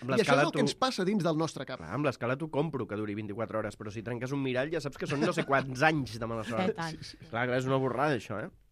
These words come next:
Speaker 2: Hem de reconèixer que aquestes coses de les supersticions condicionen molt la vida humana.
Speaker 1: Sí, i tant.
Speaker 2: Perquè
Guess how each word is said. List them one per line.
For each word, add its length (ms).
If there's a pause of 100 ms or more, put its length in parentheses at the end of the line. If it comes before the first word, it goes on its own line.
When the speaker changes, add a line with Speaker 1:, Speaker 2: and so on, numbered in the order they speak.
(560)
Speaker 2:
Hem 160
de 200
reconèixer 440
que 60
aquestes 300
coses 220
de 100
les 120
supersticions 680
condicionen 520
molt 220
la 80
vida 220
humana. 400
Speaker 1:
Sí, 140
i 120
tant. 280
Speaker 2:
Perquè 380